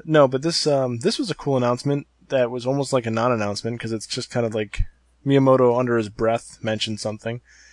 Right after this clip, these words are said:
Uh, I really hope we see more of this very soon, like maybe at E three or something. Um, if they are indeed working on this now, I want it now. Peak-, Pikmin three was such a stellar game for me that I didn't expect to love. My girlfriend, um,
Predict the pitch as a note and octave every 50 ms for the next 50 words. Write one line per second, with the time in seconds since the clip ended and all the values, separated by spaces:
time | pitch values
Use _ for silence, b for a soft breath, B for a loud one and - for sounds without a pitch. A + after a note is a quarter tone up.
0 | b b b b b _ - - - - - - - D3 E3+ G3 F#3 D3 D3+ C#3
1 | C3+ B2 - C3+ B2+ A#2+ A#2 A2+ A2 G#2+ G#2+ G#2 - - A#2 G#2+ G2+ G2 - -
2 | - G#2+ G2 G2 G2 G2+ - _ A#2+ A#2 G#2+ - A#2 A2 G2+ A2 G#2+ G#2+ G#2 A2
3 | A2 A2 - - A2 G#2+ G#2 G2+ G2 - A2 G#2+ - - A2 A2+ G#2+ - _ _
4 | - - _ _ _ _ _ _ _ - - - - - - - - - - -
5 | D#3+ D3+ C3+ C#3+ C#3 C3+ C#3 C#3+ C#3 C3+ C3+ B2+ B2 A#2+ A#2+ A#2+ A#2+ A#2 B2 A#2
6 | A2+ A2+ A2 - - A#2 A2+ A2 A2 A2 A2 A#2+ A#2 A#2 A2+ A2 A2 A2 A#2 G#2+
7 | G#2 G#2 G#2 G#2 G#2+ A2 A#2+ D#3 - _ _ - D3 C#3 - - - - - -
8 | D#3+ - D3+ C#3 C3 - - C3 C3 C3 B2+ B2 - _ _ _ _ _ _ _
9 | _ _ _ _ _ _ - B2+ B2 A2+ - - - - D#3 - - B2 - -
10 | C3+ B2 B2 B2 A2+ A2+ A2+ A2+ A2+ - - A2+ A2+ A2+ A2+ A2 A2 A2+ A#2+ B2
11 | A#2+ A#2 A2+ G#2+ - - - A#2 - - - A2 A2 A2 G#2+ - A2 A2+ A#2+ -
12 | _ _ _ _ _ _ _ _ _ - A#2+ A#2+ C#3 C#3 C3+ - - C3+ C3 B2+
13 | B2 A#2 A2+ A2 G#2+ A2 G#2+